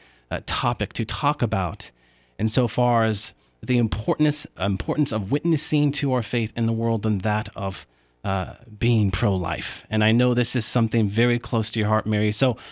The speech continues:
why don't you tell our listeners a little bit about maybe what got you into,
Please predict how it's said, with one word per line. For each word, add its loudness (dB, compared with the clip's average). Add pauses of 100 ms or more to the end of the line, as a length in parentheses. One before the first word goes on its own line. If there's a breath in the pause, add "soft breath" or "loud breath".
(300 loud breath)
why 2
don't 2
you 2
tell 0
our 2
listeners 0
a 0
little 2
bit 2
about 2
maybe 2
what -2
got 0
you 0
into, 2